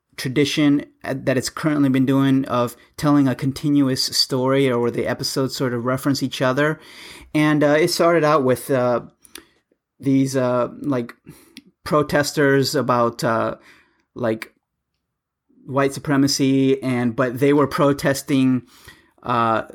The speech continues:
Siri and the Alexa voice, you know, boxes as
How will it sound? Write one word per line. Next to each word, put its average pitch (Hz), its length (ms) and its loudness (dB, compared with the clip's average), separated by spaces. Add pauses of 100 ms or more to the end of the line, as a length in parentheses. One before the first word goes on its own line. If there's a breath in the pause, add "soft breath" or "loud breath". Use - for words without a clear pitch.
Siri 139 640 4
and 120 500 -2 (720)
the 123 180 -2
Alexa 127 720 0
voice, 127 480 -2 (140)
you 131 140 -2
know, 117 220 -4
boxes - 680 -4 (380 loud breath)
as 160 260 2